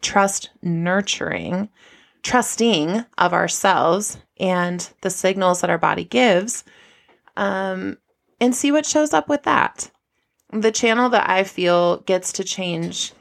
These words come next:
is that, um, our body is, our bodies are a problem, or our bodies are inconvenient, or our bodies need to shift. What we get to do is shift into a space of, "What is my body telling me?"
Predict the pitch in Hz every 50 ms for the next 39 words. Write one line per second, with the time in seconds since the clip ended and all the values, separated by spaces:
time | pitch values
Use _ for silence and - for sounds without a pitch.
0 | - - 196 190 185 180 180 175 175 - _ _ _ _ _ _ _ _ _ _
1 | _ _ _ _ _ _ _ _ _ _ _ 196 185 208 202 202 196 196 - -
2 | - - - - _ _ _ - 196 196 190 185 - 185 185 196 190 - _ -
3 | 196 196 190 185 196 196 202 202 214 214 208 202 196 - - - _ _ _ _
4 | _ _ _ _ - - 226 214 214 220 226 247 233 - - 196 185 175 180 -
5 | - 170 170 175 185 190 190 196 202 - - 175 170 170 170 - - 175 175 170
6 | 180 175 180 180 180 175 175 - - 180 - - 175 180 175 - - 175 170 170
7 | 170 170 170 170 185 196 214 233 - - - 180 165 170 175 160 156 170 170 170
8 | - 175 175 170 165 - - - 170 - - - - 190 254 349 - - - -
9 | - _ _ _ _ _ _ _ _ _ _ _ _ _ _ _ _ - 220 214
10 | 214 220 196 - 214 240 262 - - - 202 - 196 180 180 175 - - 175 -
11 | - - 202 196 - 202 185 185 - - 180 180 175 - - 175 170 170 170 -
12 | - - 175 165 160 156 156 - _ _ _ _ _ _ _ _ _ _ _ _
13 | _ _ _ _ _ _ _ - - 196 208 208 262 294 - 214 180 - 165 151
14 | 151 165 165 - - - 202 214 214 202 196 - - - - 180 175